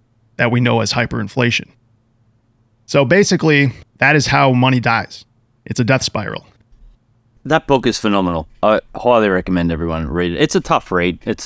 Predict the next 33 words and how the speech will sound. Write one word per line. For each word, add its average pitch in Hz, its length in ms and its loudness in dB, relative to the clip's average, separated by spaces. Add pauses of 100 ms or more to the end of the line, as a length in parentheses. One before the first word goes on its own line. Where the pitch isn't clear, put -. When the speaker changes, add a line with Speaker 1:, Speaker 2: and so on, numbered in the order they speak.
Speaker 2:
it's - 180 -6
not 113 180 2
a, 92 180 2
I 110 60 2
wouldn't 110 240 2
say 101 140 2
it's 90 140 -2
an 101 100 0
enjoyable 104 600 2
read, 90 220 0
and 92 80 0
it's 95 140 -6
a 110 40 -4
bit 98 140 -2
of 87 80 -2
a 87 60 -2
mind-blowing 85 720 0
read, 78 340 -2
but 78 240 -4
it 90 120 -2
is 85 440 -2
such - 340 -2
a 92 60 -4
good, 82 360 -4 (760)
uh, 80 360 0
example 98 600 -2
of 80 340 0
what 85 200 2
happens 85 420 -4
when 80 200 0
money 78 240 0
dies. 73 560 0
And 82 400 -4